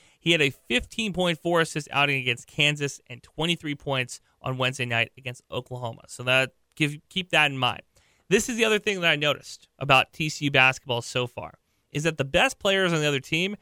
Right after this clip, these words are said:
they're gonna have good nights. You're not gonna have a night where the best player on the other team struggles, for the most part, right? For the most part, what you're gonna get from a T C U basketball game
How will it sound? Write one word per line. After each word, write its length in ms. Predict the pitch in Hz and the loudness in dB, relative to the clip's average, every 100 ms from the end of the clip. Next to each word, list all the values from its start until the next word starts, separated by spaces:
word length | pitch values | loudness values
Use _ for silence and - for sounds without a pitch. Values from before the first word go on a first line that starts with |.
| _ _ | _ _
they're 140 | 160 | 0
gonna 160 | 220 185 | 2 2
have 240 | 180 147 | 2 2
good 180 | 147 135 | 0 -2
nights. 440 | 123 - - - _ _ _ _ - | -2 -8 -10 -20 _ _ _ _ 2
You're 100 | 180 | 6
not 180 | 226 | 6
gonna 140 | 247 233 | 4 2
have 160 | 214 | 4
a 60 | 202 | 4
night 320 | 151 151 156 | 4 2 2
where 180 | - 135 | 0 0
the 80 | 127 | 0
best 340 | - 151 165 | 2 2 2
player 240 | - 151 143 | 0 2 2
on 100 | 131 | 2
the 80 | |
other 120 | 131 131 | -2 -4
team 400 | - 139 147 165 _ _ | -4 -4 -4 -8 _ _
struggles, 680 | - - 147 135 - - - _ - - _ | -20 0 2 2 -2 -12 -20 _ -20 -20 _
for 160 | 214 226 | 2 2
the 80 | 208 | 4
most 280 | 160 143 | 4 2
part, 200 | - - _ _ - | -6 -12 _ _ 0
right? 260 | 151 151 | 2 2
For 120 | - | -4
the 80 | 165 | -6
most 380 | 165 220 269 - | -2 0 0 0
part, 260 | 214 175 156 | 0 0 -2
what 100 | 160 | -10
you're 200 | 165 170 | -10 -4
gonna 140 | 185 | -4
get 320 | 170 147 143 | 0 2 2
from 140 | 147 127 | -4 -16
a 20 | |
T 200 | - 160 | -6 -6
C 100 | - | -4
U 60 | 156 | 0
basketball 340 | 131 131 131 | 0 0 -6
game 300 | 131 123 | -2 0